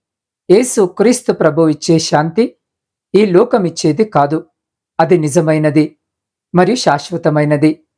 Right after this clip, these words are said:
పవిత్రతలో పరిపూర్ణమైన తన యొక్క శాంతిని ఆయన మనకు అనుగ్రహిస్తాడు. అందుకే ప్రియ సహోదరి, సహోదరులారా, యేసు క్రీస్తు ప్రభు తన యొక్క మాటలలో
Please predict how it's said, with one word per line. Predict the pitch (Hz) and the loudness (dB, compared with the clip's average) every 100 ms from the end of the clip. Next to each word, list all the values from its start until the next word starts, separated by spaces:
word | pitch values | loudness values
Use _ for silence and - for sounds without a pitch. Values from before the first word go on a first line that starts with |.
| _ _ _ _ - | _ _ _ _ -4
పవిత్రతలో | 208 254 233 214 214 196 190 - _ _ - | -4 -4 -2 -2 0 0 -2 -6 _ _ -4
పరిపూర్ణమైన | 160 202 190 185 180 165 156 156 143 - _ _ _ _ _ | -2 0 0 0 0 0 0 0 -2 -10 _ _ _ _ _
తన | 160 151 | -4 -2
యొక్క | 143 | -4
శాంతిని | 147 - 151 151 185 247 - _ _ _ _ _ | -4 -2 -2 0 -2 -2 -8 _ _ _ _ _
ఆయన | 156 208 220 | 0 0 0
మనకు | 165 165 175 | -2 -2 -2
అనుగ్రహిస్తాడు. | 139 135 139 143 - 147 143 - _ _ | -2 -2 -2 -2 -2 0 -2 -8 _ _
అందుకే | 135 135 143 202 - _ _ _ _ _ | -6 -2 2 0 0 _ _ _ _ _
ప్రియ | 151 147 | -2 -2
సహోదరి, | 156 131 156 165 226 - _ _ _ - | -2 -4 -2 0 0 -4 _ _ _ -14
సహోదరులారా, | - 160 - 151 151 143 147 143 147 - _ _ _ _ 180 | -4 -4 -2 0 0 0 0 0 0 -4 _ _ _ _ 2
యేసు | 220 240 202 180 - | 2 2 -2 -2 -2
క్రీస్తు | 190 240 - 170 | -2 0 -2 -4
ప్రభు | 185 139 208 - _ _ _ _ _ - | 0 0 0 -2 _ _ _ _ _ -4
తన | 175 214 | -2 2
యొక్క | 240 240 | 0 0
మాటలలో | 190 165 175 175 165 165 160 | 0 0 0 0 2 2 2